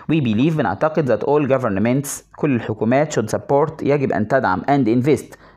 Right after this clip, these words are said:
in، وتستثمر في، not research. Research اللي هو البحث، و scientific العلمي. الدول والحكومات يجب أن تدعم البحث العلمي، scientific research. Letter C. My uncle was a great not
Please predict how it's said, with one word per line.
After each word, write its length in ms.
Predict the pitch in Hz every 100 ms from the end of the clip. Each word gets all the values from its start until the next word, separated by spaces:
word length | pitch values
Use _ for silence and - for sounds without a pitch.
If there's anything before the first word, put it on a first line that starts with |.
| - 151
in، 320 | 143 170 -
وتستثمر 680 | 123 127 120 151 151 113
في، 320 | 104 147 160 147
not 300 | 143 135 107
research. 380 | 104 147 151 - - - - - 123
Research 340 | 123 185 -
اللي 120 | 120
هو 40 | 135
البحث، 440 | 123 185 - -
و 60 | 139
scientific 500 | 143 127 151 139 127
العلمي. 460 | 95 151 156 151 - - _ - 120 - -
الدول 540 | 110 107 104 127 127 113
والحكومات 600 | 95 101 101 113 127 123
يجب 220 | 117 107
أن 400 | - 90 87 - -
تدعم 480 | 123 113 107 107 104 - -
البحث 480 | 92 92 - - 101
العلمي، 440 | 90 135 95 87
scientific 480 | 87 90 92 113 123
research. 420 | 123 123 85 76 - - -
Letter 220 | 107 120 123
C. 160 | - - - _ _ _ - - - - -
My 120 | 139 135
uncle 320 | 160 160 117
was 220 | 113 123
a 100 | 107
great 260 | 110 131 147
not 360 | 110 65 -